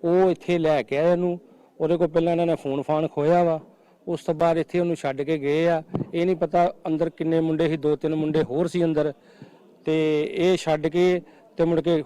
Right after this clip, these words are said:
ਹੋ ਸਕਦਾ ਵੀ ਇਹ ਵੀ ਇਨਵੋਲਵ ਹੋਣ ਵਿੱਚ ਹੀ। ਤੇ ਇਹ ਉਸ ਤਰ੍ਹਾਂ ਦੇ ਪਹਿਲਾਂ, ਪਹਿਲਾਂ ਤੇ ਦੱਸਦਾ ਨਹੀਂ ਪਿਆ, ਕਦੀ ਕਹਿੰਦਾ ਸੀ ਮੈਂ ਘੋੜੇ ਪੀਰ ਛੱਡ ਆਇਆ ਵਾਂ,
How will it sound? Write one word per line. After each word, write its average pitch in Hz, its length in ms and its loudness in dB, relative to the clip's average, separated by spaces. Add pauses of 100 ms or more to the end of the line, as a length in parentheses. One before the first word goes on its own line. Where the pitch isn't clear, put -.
ਹੋ 156 120 4
ਸਕਦਾ 165 260 2
ਵੀ 175 120 -6
ਇਹ 175 80 2
ਵੀ 196 100 2
ਇਨਵੋਲਵ 180 440 2
ਹੋਣ 160 280 0 (240)
ਵਿੱਚ 147 200 -4
ਹੀ। 143 180 -2 (640)
ਤੇ - 120 -10
ਇਹ 175 160 2
ਉਸ 175 240 2
ਤਰ੍ਹਾਂ 190 220 2
ਦੇ 196 140 4
ਪਹਿਲਾਂ, 190 260 4
ਪਹਿਲਾਂ 185 240 2
ਤੇ 185 120 2
ਦੱਸਦਾ 156 320 2
ਨਹੀਂ 190 140 2
ਪਿਆ, 180 220 4
ਕਦੀ 175 220 -2
ਕਹਿੰਦਾ 175 200 0
ਸੀ 180 60 0
ਮੈਂ 180 200 0
ਘੋੜੇ 151 180 2
ਪੀਰ 151 180 -4
ਛੱਡ 160 260 -2
ਆਇਆ 165 180 2
ਵਾਂ, 160 120 -4